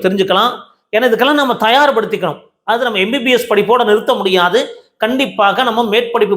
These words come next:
படிச்சாகணும். So அது சம்பந்தமா நம்ம தெரிஞ்சிருக்கணும். அப்போ போஸ்ட் கிராஜுவேட் நீட் ப்ரிப்பேர் பண்ணணும். So அதுக்கான ஆயத்த பணிகளை நீங்க செகண்ட் இயர் முடிச்சதுலயே தயார் பண்ணிக்கணும். லாஸ்ட் மொமெண்ட்ல போயிட்டு நம்ம தயார் பண்ணக்கூடாதுங்க. எல்லா ஸ்டூடெண்ட் எம் பி பி எஸ் இப்ப நீங்க பார்த்துட்டு இருக்கிற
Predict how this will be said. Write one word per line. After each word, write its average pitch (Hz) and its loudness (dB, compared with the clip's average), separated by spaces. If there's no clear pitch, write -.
படிச்சாகணும். 190 0
So 262 2
அது 240 0
சம்பந்தமா 254 0
நம்ம 190 0
தெரிஞ்சிருக்கணும். 214 2
அப்போ 226 -2
போஸ்ட் 262 0
கிராஜுவேட் 208 -2
நீட் 269 0
ப்ரிப்பேர் 202 0
பண்ணணும். 185 0
So - -2
அதுக்கான 262 0
ஆயத்த 262 0
பணிகளை 233 0
நீங்க 226 0
செகண்ட் 254 0
இயர் 226 2
முடிச்சதுலயே 214 2
தயார் 220 2
பண்ணிக்கணும். 208 -8
லாஸ்ட் 262 0
மொமெண்ட்ல 226 2
போயிட்டு 233 0
நம்ம 208 -2
தயார் 208 0
பண்ணக்கூடாதுங்க. 185 -2
எல்லா 254 0
ஸ்டூடெண்ட் 202 -4
எம் 190 -8
பி 233 0
பி 202 0
எஸ் 185 -6
இப்ப 175 0
நீங்க 160 -4
பார்த்துட்டு 196 0
இருக்கிற 185 0